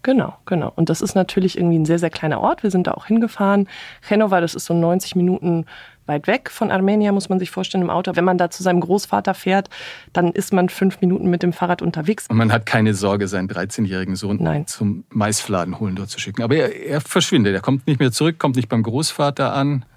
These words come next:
Speaker 1: Er ist spurlos verschwunden und das bleibt er auch einige Tage, bis ein Bauer in einem Waldstück in der Umgebung oder darüber, besser gesagt, Geier kreisen sie.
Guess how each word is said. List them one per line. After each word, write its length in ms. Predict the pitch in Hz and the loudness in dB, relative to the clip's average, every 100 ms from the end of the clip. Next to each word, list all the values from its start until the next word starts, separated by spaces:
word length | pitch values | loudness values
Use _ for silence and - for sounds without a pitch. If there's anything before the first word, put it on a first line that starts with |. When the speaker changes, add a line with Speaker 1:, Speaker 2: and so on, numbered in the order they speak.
| - - _ - | -20 -20 _ -6
Speaker 1:
Er 240 | 190 214 | -4 -2
ist 180 | 190 - | -4 -6
spurlos 420 | - 220 214 208 | -2 0 2 2
verschwunden 680 | - 180 - 220 269 240 240 | 0 -2 2 2 4 0 2
und 200 | 196 190 | 2 2
das 140 | 185 | 0
bleibt 300 | - 175 - | 0 0 0
er 120 | 170 | -2
auch 120 | 160 - | -2 -2
einige 320 | 165 165 170 | 0 0 -2
Tage, 420 | - 147 156 165 - | -6 -6 -6 -4 0
bis 260 | 190 - - | 0 -2 -4
ein 340 | 180 185 180 | 0 2 2
Bauer 600 | 160 165 190 220 233 247 - _ _ _ _ _ _ - | 0 2 4 4 2 -2 -8 _ _ _ _ _ _ 2
in 260 | 196 208 | 4 4
einem 500 | - 185 180 170 160 | 2 2 4 4 4
Waldstück 640 | 156 214 277 - - 240 | 2 2 0 -2 -4 -2
in 100 | 190 | 0
der 120 | 175 175 | 2 2
Umgebung 580 | 160 185 196 202 196 - - - _ _ _ - | 2 2 2 2 2 -2 -16 -20 _ _ _ -10
oder 140 | 139 | -8
darüber, 760 | 143 139 214 247 254 277 277 330 _ | -6 0 4 4 4 2 -2 -10 _
besser 260 | 190 202 220 | -2 -2 -2
gesagt, 540 | 196 180 185 190 - - | 0 2 2 0 -6 -2
Geier 240 | 147 151 | 0 0
kreisen 460 | 143 - 160 147 147 | -2 -4 -4 -2 -4
sie. 120 | - | -6